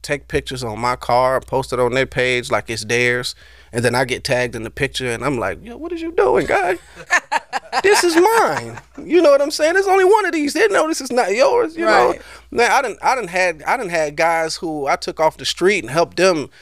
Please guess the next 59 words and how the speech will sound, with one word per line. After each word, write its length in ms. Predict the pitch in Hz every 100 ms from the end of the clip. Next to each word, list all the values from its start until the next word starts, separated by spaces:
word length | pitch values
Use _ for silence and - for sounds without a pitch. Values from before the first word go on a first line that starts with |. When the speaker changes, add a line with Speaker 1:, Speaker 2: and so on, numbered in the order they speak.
| -
Speaker 1:
start 320 | - - 170 160
a 40 |
tax 400 | 135 180 196 -
business, 420 | 135 139 135 127
put 300 | - - 165
their 140 | 170 185
first 400 | - 170 170 -
couple 340 | 190 180 147
real 240 | 165 185
dollars 400 | 160 160 190 156 139
in 80 |
their 120 | 139 131
pocket, 460 | 151 135 - 123 - - - -
and 200 | 131 151
then 160 | 170
they 120 | 156 175
tell 260 | - 180 165
me 120 | 180
they're 120 | 165
gonna 200 | 170 143
show 240 | - 170
up 100 | 156
to 80 | -
the 80 | 143
training 460 | - 180 180 147 131
when 100 | 147
we 100 | 151
getting 220 | 143 131
ready 220 | 135 151
for 140 | 143 131
next 280 | 147 151 -
season, 400 | 170 160 135 113
and 120 | 135
then 100 | 143
they 100 | 156
don't 240 | 156 143
show 260 | 131 151 143
up, 200 | 165 139
stop 300 | - 151 139
answering 260 | 147 143 123
the 80 | -
phone, 320 | 160 147 127
and 100 | 135
then 100 | 135
I, 100 | 143 -
next 240 | 139 147
time 180 | - 135
I 60 | 135
see 220 | - 160
'em, 100 | 135
they 80 | 147
got 160 | 135 120
their 140 | 143
own 140 | 147
office. 400 | 160 147 - - - - - - -
You 120 | 175
know, 240 | 180 160 170
I 180 | 165 247
done, 200 | 139